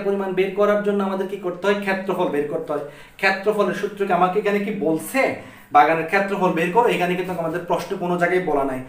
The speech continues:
বাগানের ক্ষেত্রফল বের করতে হবে অথবা বা-, ক্ষেত্রফল বের করে অঙ্কটা করতে হবে। এটা আমাদের প্রশ্ন পড়ে বুঝতে হবে। এইটাই হলো যে অঙ্ক। এটা যদি তুমি না বোঝো, তাহলে পারবা না। তাহলে আমরা এখানে আগে প্রথমে লিখবো কি? ক হতে প্রাপ্ত বাগানের প্রস্থ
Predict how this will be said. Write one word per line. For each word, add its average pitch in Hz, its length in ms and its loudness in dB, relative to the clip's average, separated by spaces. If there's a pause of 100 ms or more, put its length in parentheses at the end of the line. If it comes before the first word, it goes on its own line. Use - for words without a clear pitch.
(240)
বাগানের 151 320 2
ক্ষেত্রফল 165 440 -6
বের 147 220 -2
করতে - 240 -6
হবে 151 160 -2
অথবা 151 220 -2
বা-, 160 320 -4
ক্ষেত্রফল 165 380 -6
বের 151 160 -4
করে 214 120 4
অঙ্কটা 147 300 0
করতে 139 280 -6
হবে। 127 140 -6
এটা 156 120 -2
আমাদের 170 220 0
প্রশ্ন 220 380 -2
পড়ে 320 160 4 (260)
বুঝতে 147 300 -6
হবে। 110 220 -6 (460)
এইটাই 185 260 4
হলো 185 180 6
যে 160 80 2
অঙ্ক। 127 260 0
এটা 185 140 0
যদি 247 180 -2
তুমি 247 160 0
না 226 140 10
বোঝো, 220 200 2
তাহলে 208 220 2 (460)
পারবা - 240 4
না। - 120 -10 (400)
তাহলে 175 140 2
আমরা 196 200 6
এখানে 208 160 4
আগে 202 120 4
প্রথমে 196 380 2
লিখবো 196 340 -2
কি? 254 340 -8 (280)
ক 175 40 -8
হতে 180 380 -2
প্রাপ্ত 185 380 -2
বাগানের 170 440 0
প্রস্থ 165 360 -4